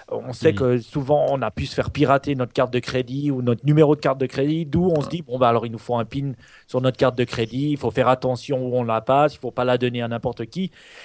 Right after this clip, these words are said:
Speaker 1: Et je pense que c'est un peu du learning by doing. Je me dis, oui, on sait tout ce qu'il faut faire. On sait que, voilà, il faut mettre des, des deux authentifications, il faudrait recevoir un, un texto direct,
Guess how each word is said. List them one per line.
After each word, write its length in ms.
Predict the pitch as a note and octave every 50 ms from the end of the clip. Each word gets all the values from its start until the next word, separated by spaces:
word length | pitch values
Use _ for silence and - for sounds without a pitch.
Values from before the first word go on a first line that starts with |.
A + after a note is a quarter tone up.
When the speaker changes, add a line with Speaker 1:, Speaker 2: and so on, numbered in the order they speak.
| - - -
Speaker 1:
Et 120 | - D#3 C#3+
je 100 | - -
pense 240 | - F#3+ G3+ -
que 340 | - - D#3+ C#3+ C#3 C#3 C#3
c'est 160 | C#3 - -
un 80 | C#3 C3
peu 140 | B2+ - F3
du 140 | D3+ C#3+ C3
learning 340 | C3+ D3+ F3 F3 F#3 F3
by 180 | D3+ D3+ C#3+ C#3
doing. 340 | B2+ C#3+ E3 F#3+ G3 F3 C#3+ - _ - - - - - - _ _ - - - - F#3 F3 D#3+ F3 -
Je 120 | D#3 C3+
me 140 | C#3+ D#3 D#3+
dis, 320 | D3+ D#3 G3+ G#3 G3+ F#3+ E3
oui, 280 | C#3 D3 G3 G#3 A3 G#3
on 220 | D#3+ D3+ D#3 E3
sait 260 | C#3+ - - - A#3
tout 200 | A#3 - F#3+ G3
ce 120 | F#3 - -
qu'il 140 | - D#3+
faut 160 | C#3+ - C#3 C3+
faire. 320 | - - C3+ B2+ B2 A#2+
On 80 | B2+ C#3
sait 240 | C#3+ - G#3 G#3+
que, 320 | G3 - - D3+ D3+ D#3 D3
voilà, 360 | C3 B2+ A#2 A#2+ A#2+ B2 C3+
il 100 | C3+ B2
faut 180 | - - A#2+ A#2
mettre 320 | A2+ A#2 A#2 A#2 - B2+
des, 240 | A2+ A#2 A2+ A2+ A#2
des 220 | A2+ B2 A#2+ A#2+
deux 340 | A2+ A2+ - B2+ B2 A#2 B2+
authentifications, 1300 | B2+ - - B2+ A2+ - - - _ _ - C3+ A#2+ - B2+ B2 - C3+ B2 - - - B2+ A#2+ C3 C3 C3
il 40 | A#2+
faudrait 280 | - B2+ A#2+ B2 B2+
recevoir 400 | G#2+ - - B2 A2+ B2 A#2 A#2
un, 100 | A#2+ A#2+ B2+ -
un 140 | - B2+ A2+
texto 460 | A2 - C#3 - - - - C#3 C3+
direct, 420 | B2+ B2 B2+ B2 B2+ B2+ - -